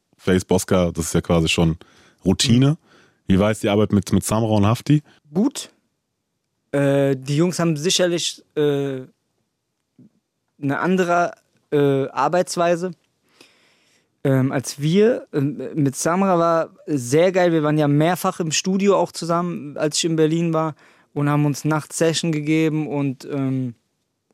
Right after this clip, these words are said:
Speaker 2: haben auch tatsächlich ein, zwei Songs mehr gemacht. Der Song ist es jetzt dann geworden für die Platte. Ähm, sehr, sehr guter Typ, sehr, sehr gutes Herz, haben uns sehr, sehr gut verstanden. Also haben uns auch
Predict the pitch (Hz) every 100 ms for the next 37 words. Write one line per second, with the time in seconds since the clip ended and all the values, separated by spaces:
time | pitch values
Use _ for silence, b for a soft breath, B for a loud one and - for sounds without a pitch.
0 | _ - 139 147 143 135 147 117 139 123
1 | 143 143 - - 147 143 - 151 175 170
2 | 170 156 151 147 - 151 147 - 147 143
3 | - - _ 143 143 135 143 156 160 -
4 | 135 135 156 - 185 b b b b b
5 | b - 135 135 135 135 117 _ _ _
6 | _ _ _ _ - - 117 139 147 139
7 | 139 139 143 127 147 143 131 131 139 135
8 | 127 139 - - 139 143 143 135 117 -
9 | 151 135 139 135 - 131 - 139 139 131
10 | 123 127 127 127 131